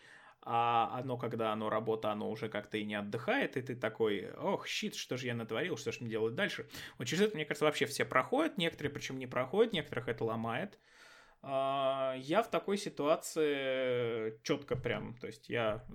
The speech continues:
предвидел проблему заранее, я придумал, э, когда я окунулся в неё с головой, у меня уже было более-менее готовое решение, то есть я чётко разделял, что у меня есть игры, которые для работы, игры, которые для отдыха,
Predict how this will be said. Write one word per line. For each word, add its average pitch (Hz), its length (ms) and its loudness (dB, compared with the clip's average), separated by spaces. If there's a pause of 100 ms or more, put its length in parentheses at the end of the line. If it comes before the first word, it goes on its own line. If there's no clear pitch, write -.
(160)
предвидел 170 440 4
проблему 127 480 2
заранее, 160 500 4
я 139 120 6
придумал, 131 680 0
э, 117 480 -6
когда 143 280 4
я 123 80 8
окунулся 127 420 -2
в - 20 0
неё 113 160 -2
с 110 60 -8
головой, 123 380 2
у 113 40 -2
меня 117 160 -2
уже 110 140 -4
было 117 200 0
более-менее 104 460 -2
готовое 107 380 2
решение, 170 400 0
то - 80 -6
есть 120 120 -2
я 123 80 0
чётко 127 300 -6
разделял, 113 380 0
что - 160 -10
у - 20 -4
меня 117 200 -4
есть 113 200 -6
игры, 117 200 0
которые 113 360 0
для 110 160 -2
работы, 117 460 0
игры, 104 180 -4
которые 117 360 0
для 120 180 0
отдыха, 170 480 -2